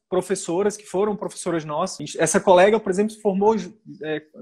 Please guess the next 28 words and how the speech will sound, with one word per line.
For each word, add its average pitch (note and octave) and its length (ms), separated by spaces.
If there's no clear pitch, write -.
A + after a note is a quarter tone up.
onde D#3+ 240
eu F3+ 120
e G3+ 40
o G3 60
Arthur F#3+ 220
nos F#3 140
formamos, E3 340
na C#3+ 80
Federal E3 360
aqui E3 140
do E3+ 60
Amazonas. D#3+ 480
E G#3+ 60
as A3+ 80
professoras C4+ 540
realmente B3+ 300
são D4 240
extremamente C4+ 480
competentes. D#3 760
Professoras, E3 640
preceptoras. D#3+ 720
Só B3 240
que A3 460
elas A3 200
não B3 220
usam A#3 240
a A#3 40
internet. A3 640